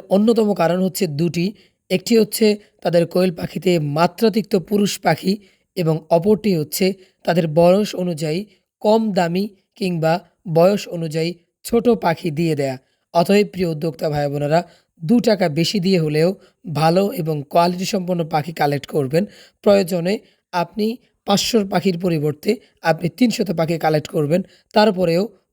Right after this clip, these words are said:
ভালো মানের, উন্নত মানের পাখি কালেক্ট করবেন, যাতে করে খামার শুরু করার পূর্বে আপনার খামার যেন শেষ হয়ে না যায়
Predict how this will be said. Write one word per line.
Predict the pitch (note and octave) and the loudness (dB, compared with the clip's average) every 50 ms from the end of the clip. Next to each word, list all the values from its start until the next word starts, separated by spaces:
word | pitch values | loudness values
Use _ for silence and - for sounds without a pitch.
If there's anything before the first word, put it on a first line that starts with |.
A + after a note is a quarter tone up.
| - F#3 | -12 -8
ভালো | D3+ D3 E3 F3 F#3+ G3 | -4 -2 0 2 2 2
মানের, | G3 G3+ G3+ G#3 G#3 G3+ - _ _ _ _ _ - | 2 0 0 0 -2 -4 -6 _ _ _ _ _ -2
উন্নত | G#3+ A3+ A#3+ A#3 A#3 G3+ - | -2 0 2 2 2 0 0
মানের | F#3 E3 E3 E3 D#3+ D3 | -2 -2 -2 -2 -2 -2
পাখি | D3 F3+ D#3+ D#3 F3+ | -2 0 0 0 0
কালেক্ট | D#3+ - E3 D#3+ D3+ D3 - - | 0 0 0 0 0 -2 -4 -4
করবেন, | D#3 C#3 C#3 E3+ G#3 G#3 - _ _ _ _ - | -4 -2 -2 -2 -4 -6 -10 _ _ _ _ -6
যাতে | E3+ D#3 E3 D#3+ - F#3 | 0 0 0 2 0 -2
করে | D#3+ F3 E3+ E3+ F3 F3+ F3 _ _ _ _ - | -2 0 2 2 2 0 -2 _ _ _ _ -10
খামার | - F#3 F3+ G3 F#3+ F3 | -4 -2 0 0 0 -2
শুরু | D#3 - - A#3 A#3 B3 | -2 -2 -2 0 0 2
করার | G3 - F#3+ F3+ E3+ D#3+ | 2 2 2 2 2 0
পূর্বে | D#3+ F#3 F3+ E3 D3+ D3+ E3+ G#3 - - - _ _ _ - | -2 -2 -2 -2 0 0 0 0 -2 -6 -14 _ _ _ -2
আপনার | D#3+ D#3+ E3 F#3+ F#3+ F#3 | -2 0 0 -2 -2 -2
খামার | - F#3 E3+ E3+ D#3+ D3 | -2 -2 -2 -2 -2 -2
যেন | D#3+ D#3 D3+ D3 | -2 -2 -2 -4
শেষ | C#3 - - G3 F3 - - | -4 -2 -2 -2 -2 0 -2
হয়ে | D#3+ D3+ C#3+ C#3+ | -2 -2 -2 -2
না | C#3 C#3+ | -2 -2
যায় | C3 D#3 E3+ G3 | 0 0 0 0